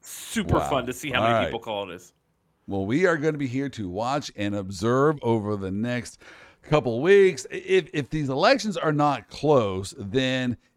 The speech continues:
Speaker 2: it's not gonna be that big of a deal. Everyone will accept the results. If it's gonna be within a percentage point, that's when people start to get a little bit nervous, especially if those few votes make a difference as to who controls the United States House or United States Senate.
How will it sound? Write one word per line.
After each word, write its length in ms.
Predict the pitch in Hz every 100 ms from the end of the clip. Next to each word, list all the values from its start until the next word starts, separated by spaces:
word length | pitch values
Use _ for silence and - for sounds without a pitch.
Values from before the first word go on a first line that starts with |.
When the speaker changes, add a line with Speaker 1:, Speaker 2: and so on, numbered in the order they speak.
| -
Speaker 2:
it's 200 | 120 -
not 200 | 117 120
gonna 120 | 113
be 180 | 101 101
that 320 | 101 101 85
big 180 | 92 92
of 80 | 87
a 80 | 82
deal. 680 | 95 120 117 107 107 101 104
Everyone 320 | 104 104 104
will 80 | 95
accept 300 | 95 - 95
the 80 | 95
results. 460 | 90 92 127 120 -
If 180 | 98
it's 100 | 107
gonna 160 | - 120
be 60 | 120
within 280 | 107 104
a 40 | 107
percentage 480 | 95 - 190 185 -
point, 440 | 165 160 151 135 - _ -
that's 240 | 127 131
when 100 | 120
people 240 | 110 110
start 360 | 107 - 104 101
to 100 | 95
get 180 | 95 92
a 40 | 92
little 260 | 90 90
bit 180 | 87 85
nervous, 320 | 85 113 90
especially 440 | 76 - 107 - 156
if 40 |
those 320 | - 127 - - _ _ _ _ _ -
few 380 | 127 156 156 143
votes 500 | 117 131 156 175 120
make 200 | 143 113
a 60 |
difference 580 | 107 185 226 185 180 - - - _ -
as 160 | 143
to 80 | 131
who 180 | 135 139
controls 560 | 135 120 117 107 104
the 100 | 98
United 280 | 107 92 92
States 220 | 87 95 -
House 340 | 78 87 87
or 60 | 87
United 300 | 90 85 82
States 300 | - 65 -
Senate. 380 | - - 139 -